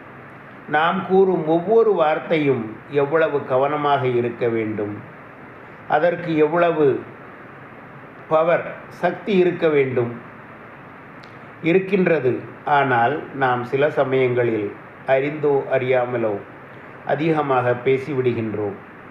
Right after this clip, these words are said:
அதன் விளைவு உடனே தெரியாது,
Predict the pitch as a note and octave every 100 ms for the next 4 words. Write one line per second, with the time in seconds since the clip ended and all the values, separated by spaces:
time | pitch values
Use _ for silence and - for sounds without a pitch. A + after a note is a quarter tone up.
0 | - - - - - - - - - D#3
1 | D3+ D3 E3 E3+ D3+ C3 G#2+ - - -
2 | - - - - - D3 C#3+ D3 D#3 D3+
3 | D3 C#3 C#3+ C3+ A#2 A2 G#2